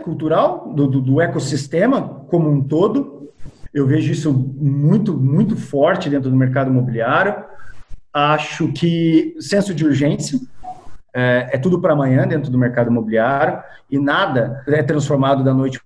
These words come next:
pro dia. A gente olha hoje empresas como Facebook, como o Airbnb e acham que, meu, eles bombaram da noite pro dia.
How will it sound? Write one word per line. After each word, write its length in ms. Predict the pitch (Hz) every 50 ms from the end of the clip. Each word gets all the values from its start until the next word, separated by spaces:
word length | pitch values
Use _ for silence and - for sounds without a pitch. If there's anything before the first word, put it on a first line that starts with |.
| - - 135
pro 120 | 123 120
dia. 340 | 113 - 123 165 202 190 170
A 40 | 135
gente 260 | 123 147 143 - 151
olha 400 | 147 151 160 156 147 139 - - - - - - _ -
hoje 260 | 139 151 147 143 143
empresas 460 | 139 127 127 143 156 151 147 135 -
como 240 | - 147 147 135 131
Facebook, 640 | - - 156 160 165 156 - - 127 143 139 - -
como 220 | 147 147 143 135
o 40 | 139
Airbnb 880 | 139 143 139 120 123 139 135 127 123 120 120 127 131 156 190 226 - - - - - - _ -
e 120 | 131 139 135
acham 280 | 143 151 151 - 165
que, 140 | 127 - 156
meu, 240 | 156 156 151 139 131
eles 420 | 131 135 139 131 127 123 120 - _ _
bombaram 840 | 123 147 165 160 156 147 147 143 143 147 151 151 156 160 170 175 165
da 120 | 165 160
noite 240 | 151 147 147 147 - -
pro 120 | - 151
dia. 340 | 135 120 120 120 110 - -